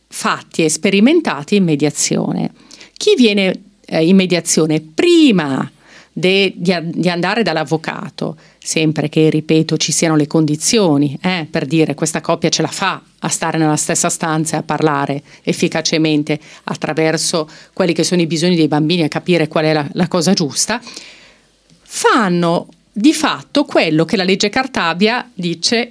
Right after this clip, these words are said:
il piano genitoriale, quel piano genitoriale che deve essere già subito, il giudice, eh, con la riforma Cartabia vuole che sia già dato,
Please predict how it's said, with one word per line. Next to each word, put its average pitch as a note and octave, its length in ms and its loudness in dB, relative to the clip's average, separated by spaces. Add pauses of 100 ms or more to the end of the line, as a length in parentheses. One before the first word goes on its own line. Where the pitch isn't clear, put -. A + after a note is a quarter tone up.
il F#3 160 -2
piano F#3 300 -2
genitoriale, D#3 880 -2
quel F3 160 -2
piano G3+ 220 -2
genitoriale G3 600 0
che A#3+ 120 -2
deve F#3+ 200 0
essere G3 300 -2
già A3 160 -2
subito, F#4 800 4
il G#3 160 4
giudice, G#3 720 2
eh, G3 160 2
con F#3 140 0
la E3+ 80 0
riforma F3 380 0
Cartabia A#3 460 -2
vuole G3+ 220 2
che B3+ 120 0
sia - 180 0
già D#3+ 140 0
dato, D#3+ 480 -8